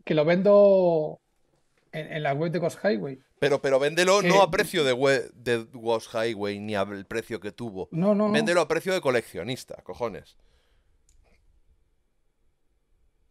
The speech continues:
Speaker 1: Especulación.
Speaker 2: Sí. A ver, a ver.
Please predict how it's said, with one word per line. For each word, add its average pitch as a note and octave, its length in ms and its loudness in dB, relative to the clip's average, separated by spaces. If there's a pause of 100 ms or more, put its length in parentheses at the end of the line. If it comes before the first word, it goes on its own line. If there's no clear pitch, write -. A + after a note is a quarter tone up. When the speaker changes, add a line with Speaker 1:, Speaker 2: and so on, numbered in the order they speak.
Speaker 1:
Especulación. D#3+ 1120 0 (160)
Speaker 2:
Sí. G3 360 0 (920)
A D3+ 140 8
ver, E3+ 200 12
a C3+ 80 6
ver. E3 180 8